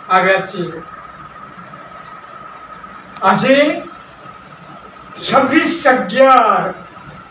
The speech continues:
બે હજાર રોજ અમદાવાદ સર્કિટ હાઉસમાં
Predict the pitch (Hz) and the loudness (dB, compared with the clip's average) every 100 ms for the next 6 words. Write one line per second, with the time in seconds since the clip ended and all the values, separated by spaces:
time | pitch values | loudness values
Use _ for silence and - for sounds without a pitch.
0 | - - - 226 254 269 277 269 - 214 | -20 -20 -2 4 4 6 4 2 -2 -4
1 | - 240 - 254 269 269 - - - - | 2 2 4 4 4 2 -6 -14 -10 0
2 | 247 - 349 - - 269 254 226 220 262 | 0 0 -2 -2 -2 2 2 2 4 4
3 | 269 254 - - - - - - - - | 4 2 -4 -10 -16 -20 -20 -20 -20 -20
4 | - - - - 220 240 285 285 269 226 | -20 -20 -6 -2 0 4 4 6 4 4
5 | 247 262 - - - - - - - - | 2 0 -6 -14 -20 -20 -20 -20 -20 -20
6 | - - - - - - - - 262 254 | -20 -20 -20 -20 -20 -20 -14 0 2 2
7 | 320 330 - 208 233 254 - 240 220 180 | 0 -4 0 2 2 0 -4 -2 -2 -2